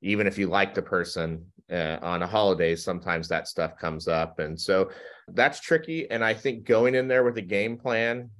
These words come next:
knowing how you're going to respond, assuming that stuff that you're not going to like is going to come up, going in there with a game plan of how to respond, how to deal with it i-, is key.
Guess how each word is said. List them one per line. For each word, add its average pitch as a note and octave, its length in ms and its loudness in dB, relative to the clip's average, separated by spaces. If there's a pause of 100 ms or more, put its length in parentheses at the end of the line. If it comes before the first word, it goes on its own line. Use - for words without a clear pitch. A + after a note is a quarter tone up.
(180)
knowing G2+ 400 4
how G#2+ 160 2
you're G2 180 4
going F#2+ 240 2
to F#2 60 -6
respond, F#2+ 440 0
assuming A#2+ 640 0
that G#2+ 140 0
stuff G2+ 380 0
that - 160 -4
you're F#2+ 160 0
not G2 280 0
going G2+ 220 2
to F#2+ 60 2
like E2+ 320 0
is E2+ 140 -8
going E2+ 220 -4
to E2+ 60 -4
come E2 280 -6
up, F2+ 240 -2 (400)
going G#2+ 240 4
in G#2+ 100 0
there G2 180 4
with F2 160 -2
a F#2+ 40 -4
game F#2 360 -2
plan E2 540 -4
of E2 240 -2
how F#2 320 2
to F2 500 -6
respond, F2 640 -4
how F2+ 140 0
to F2 80 2
deal F2 320 0
with E2 160 -2
it E2 340 0
i-, F#2+ 40 -2
is E2+ 400 -2
key. C#2+ 400 -10